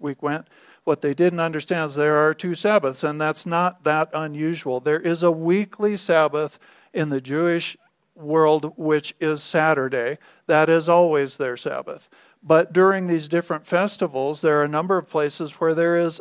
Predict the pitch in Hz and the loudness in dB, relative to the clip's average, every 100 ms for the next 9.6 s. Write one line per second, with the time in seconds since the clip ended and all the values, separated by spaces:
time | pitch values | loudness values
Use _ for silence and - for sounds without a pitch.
0 | - 160 170 170 170 151 - 165 160 123 | -4 -2 0 0 0 -4 -2 -2 -2 -6
1 | - 180 160 160 160 156 - 165 160 160 | -2 0 0 0 0 0 -4 -2 0 -2
2 | 156 - 156 151 123 - - 156 156 147 | -4 -2 0 0 -4 -8 -4 -2 -2 -4
3 | 151 160 165 160 156 - - _ - 143 | -4 -2 2 2 0 -8 -20 _ -2 4
4 | 151 143 143 - 156 143 151 160 165 151 | 4 4 2 0 0 0 -2 0 0 -2
5 | 156 - 214 - - 127 139 147 151 160 | -6 -2 -4 -4 -4 -6 -4 -6 -6 0
6 | 196 202 - - 147 139 165 - - - | 2 2 -4 -4 -2 -2 -8 -12 -18 -20
7 | - - 175 160 156 - 175 208 160 117 | -2 2 2 0 -4 0 2 4 2 -4
8 | 120 147 147 147 156 156 135 143 127 123 | -6 -4 0 2 2 0 -6 -4 -6 -6
9 | 131 127 147 175 - | -12 -10 -8 -8 -10